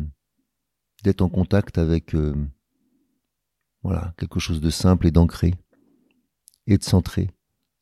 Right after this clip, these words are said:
qui amène l'humilité, et qui permet, qui est souvent la marque de, des grands champions, peu importe, ou des grands, euh, des grands dirigeants aussi pour moi, c'est cette marque qui est l'humilité. Croire en son destin, c'est,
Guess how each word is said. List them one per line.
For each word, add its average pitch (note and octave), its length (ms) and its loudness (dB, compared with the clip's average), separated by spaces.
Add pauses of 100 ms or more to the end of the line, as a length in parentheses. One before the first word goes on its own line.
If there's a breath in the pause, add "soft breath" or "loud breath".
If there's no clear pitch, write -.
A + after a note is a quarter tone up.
(640)
qui - 100 -4
amène G2 260 6
l'humilité, F#2 680 4 (1040 soft breath)
et G#2 100 -4
qui - 160 -8
permet, F#2 360 4
qui - 160 -4
est E2 40 0
souvent E2 260 -2
la E2+ 100 4
marque F2 220 0
de, D#2 140 0
des D#2+ 160 0
grands F2 180 0
champions, F2 540 0 (680)
peu G2 120 4
importe, F2 420 0
ou D2+ 60 -8
des D#2+ 120 2
grands, D2+ 420 0
euh, D#2 40 -8 (800 soft breath)
des G2+ 80 2
grands F#2 180 4
dirigeants D#2+ 440 2
aussi D#2+ 240 -2
pour D#2 160 -2
moi, D#2+ 300 0 (1080 soft breath)
c'est F#2 300 2
cette E2 220 -2
marque E2+ 380 0
qui - 180 -2
est E2+ 40 2
l'humilité. D#2+ 520 0 (560)
Croire G2 240 0
en A2 60 6
son G2+ 180 0
destin, F#2 340 2
c'est, E2 380 0